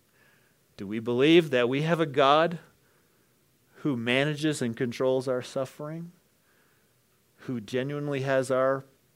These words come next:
best interests in heart and will not forsake us? Or do we believe we have a God who's gone,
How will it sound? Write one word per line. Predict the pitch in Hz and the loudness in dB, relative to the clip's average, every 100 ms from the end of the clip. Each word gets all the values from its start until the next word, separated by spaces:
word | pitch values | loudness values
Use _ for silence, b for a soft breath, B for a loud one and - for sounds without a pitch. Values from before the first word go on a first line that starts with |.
| _ | _
best | 123 131 - | -4 -4 -6
interests | 127 127 139 135 - | -8 -6 -8 -8 -10
in | - 131 | -12 -12
heart | 127 139 147 - | -10 -8 -8 -6
and | 117 117 | -6 -6
will | 131 | -6
not | 135 131 | -6 -8
forsake | - 113 - 131 143 180 | -8 -14 -8 -8 -8 -8
us? | 170 | -8
Or | - | -6
do | 120 | -4
we | 131 185 | -4 -2
believe | 202 175 160 151 | 0 2 2 0
we | 139 | -4
have | 127 127 | -2 -4
a | 117 | -4
God | 104 110 107 | -2 -2 -2
who's | 110 101 | -6 -14
gone, | - 117 131 139 123 127 139 | -8 -4 -2 0 -2 -4 -8